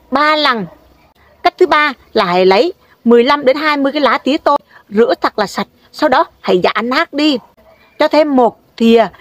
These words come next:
mật ong nguyên chất vào. Trộn cái hỗn hợp này cho thật là đều, sau đó rửa mặt cho thật là sạch và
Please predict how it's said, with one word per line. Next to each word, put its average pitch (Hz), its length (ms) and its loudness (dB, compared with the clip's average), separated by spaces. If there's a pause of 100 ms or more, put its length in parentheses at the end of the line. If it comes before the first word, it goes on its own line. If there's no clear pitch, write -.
(120)
mật 214 260 -4
ong 277 220 -2
nguyên 277 200 0
chất - 200 -4
vào. 214 360 -2 (720)
Trộn 214 200 2
cái 320 100 2
hỗn 240 240 -2
hợp 294 280 0
này 214 160 0
cho 269 100 -4
thật - 220 -6
là 196 200 0
đều, 196 320 0 (220)
sau 311 220 0
đó 254 260 0 (440)
rửa 233 240 2
mặt 311 180 -2
cho 320 80 0
thật - 280 -6
là 202 160 0
sạch - 220 -6 (600)
và 220 320 0